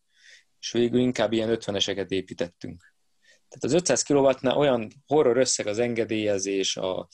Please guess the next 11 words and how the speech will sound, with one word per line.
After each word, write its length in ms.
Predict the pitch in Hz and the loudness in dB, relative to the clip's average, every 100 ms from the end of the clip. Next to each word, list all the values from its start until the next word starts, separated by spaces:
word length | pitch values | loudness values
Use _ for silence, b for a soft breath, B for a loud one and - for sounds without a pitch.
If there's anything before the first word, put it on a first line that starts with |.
| B B B B _ _ - | B B B B _ _ -4
karbantartás, 1040 | 135 131 117 113 104 104 101 - 95 90 - | 2 2 2 -2 -2 0 0 -2 -8 -6 -8
a 40 | - | 0
felügyelet, 680 | 139 123 107 104 98 90 - | 0 0 -2 -2 -2 -4 -8
a 220 | 90 90 - | -10 -10 -8
mit 220 | 123 - | -8 -4
tudom 180 | 113 101 | -6 -4
én 100 | 92 | -8
micsoda. 640 | 95 - 95 95 95 92 _ - 226 | -12 -10 -8 -6 -8 -10 _ -20 -14
Az 200 | - - | -6 -2
csak 180 | - 175 | 0 0
akkor, 460 | 135 - 127 127 | 0 0 0 0